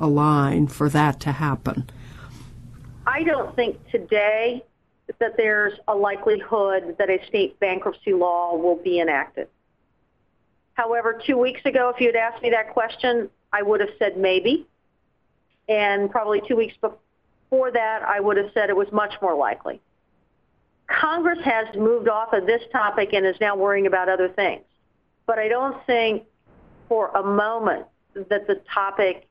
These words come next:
Speaker 2: is over and done with. It is gonna resurface again. The problems that our states face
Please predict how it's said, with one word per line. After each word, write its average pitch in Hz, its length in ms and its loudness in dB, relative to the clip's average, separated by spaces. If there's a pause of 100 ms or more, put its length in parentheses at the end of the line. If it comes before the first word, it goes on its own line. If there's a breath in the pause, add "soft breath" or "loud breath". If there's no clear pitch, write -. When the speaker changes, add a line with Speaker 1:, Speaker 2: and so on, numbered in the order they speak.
(140)
Speaker 2:
is 202 160 2
over 190 320 2
and 175 100 -2
done 170 240 0
with. 131 160 0 (140)
It 202 120 2
is 214 240 2
gonna 226 160 2
resurface 196 600 0
again. 160 440 0 (560 soft breath)
The 202 80 0
problems 226 600 0
that 220 100 0
our 196 140 0
states 196 320 0 (100)
face 185 380 2